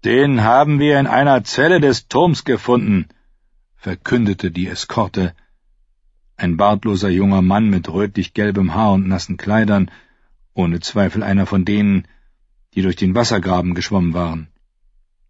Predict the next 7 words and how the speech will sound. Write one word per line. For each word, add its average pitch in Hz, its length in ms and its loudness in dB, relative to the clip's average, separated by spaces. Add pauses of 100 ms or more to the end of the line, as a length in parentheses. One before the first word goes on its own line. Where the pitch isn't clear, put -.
(180)
"Er 127 200 2
sagt, 147 600 2 (1000)
man 110 280 2
würde 139 240 4
ihn 120 180 2
Stinker 185 720 2
nennen." 101 500 2